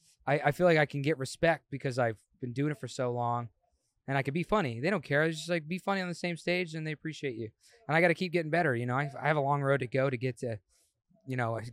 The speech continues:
like, a, a Louis C K or Bill Burr or all those guys that, like, you know, really hit. They, they got in. They got those guys. Like, you have that,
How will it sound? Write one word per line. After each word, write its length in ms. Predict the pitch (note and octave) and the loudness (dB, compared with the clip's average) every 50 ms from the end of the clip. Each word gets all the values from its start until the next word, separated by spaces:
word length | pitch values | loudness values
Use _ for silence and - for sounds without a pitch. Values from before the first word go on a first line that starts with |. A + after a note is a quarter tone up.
| - - - B2+ | -12 -10 -8 -4
like, 180 | B2+ A#2+ - | -4 -4 -2
a, 140 | B2+ A#2+ A2+ G#2+ _ _ _ _ - | -2 -4 -4 -6 _ _ _ _ -10
a 120 | B2 B2 A#2+ - | -8 -8 -8 -8
Louis 260 | B2+ B2+ C#3+ C#3 C3+ | -4 -2 -2 0 -2
C 160 | B2+ - C#3 C3 | -2 -4 -6 -6
K 260 | - - C3+ C3+ C3+ | -4 -2 -2 0 0
or 120 | B2+ A#2+ A#2 | 0 -2 -2
Bill 200 | A2+ C3+ C3 B2+ | 0 -2 -2 0
Burr 420 | A2+ C3 B2+ B2+ B2+ B2 A#2+ A#2 A#2 | 0 0 2 2 2 2 2 2 0
or 80 | A2+ - - - _ - | -2 -6 -12 -12 _ 0
all 100 | D3+ D#3 | 2 2
those 180 | D3 C#3 B2+ | 2 2 0
guys 380 | - C#3+ C3 C3 C3 C3+ C3+ A#2+ | 0 0 2 2 2 2 0 0
that, 180 | B2+ B2 A2 A#2+ | -4 -6 -6 -4
like, 160 | B2 A#2+ A#2 - _ _ - | -6 -6 -8 -10 _ _ -10
you 100 | - B2+ | -8 -6
know, 220 | A#2 A2 A2 G2+ - _ _ _ _ _ _ - | -6 -6 -6 -8 -10 _ _ _ _ _ _ 2
really 380 | C3+ D3+ D#3+ D#3 D3 C#3 B2+ A#2+ - - | 4 6 8 8 8 6 4 0 -6 -6
hit. 220 | - - E3 - _ - | -2 -2 -2 -2 _ -2
They, 140 | D#3 D#3+ D3+ | -2 -2 0
they 140 | C#3+ D#3+ | 0 0
got 260 | D#3 F3 F3+ F3+ E3+ C#3+ | 2 2 2 2 2 0
in. 280 | D#3 D#3+ D3+ D3+ D3 - | -2 -2 -2 -2 -6 -4
They 100 | - F#3 | 0 2
got 140 | G#3 A3+ F#3 - - - - - | 4 4 2 2 -6 -20 -10 0
those 220 | D3 F3+ A3+ C4+ - | 6 6 6 6 6
guys. 220 | - A#3+ A3 - - _ _ _ _ _ - | 6 4 4 4 2 _ _ _ _ _ 0
Like, 260 | D#3+ D3+ C#3+ - - _ _ _ | 2 2 2 0 -8 _ _ _
you 100 | - F3 | 0 0
have 80 | G#3 G3 | 2 4
that, 200 | F3+ E3+ D#3+ - | 4 4 4 2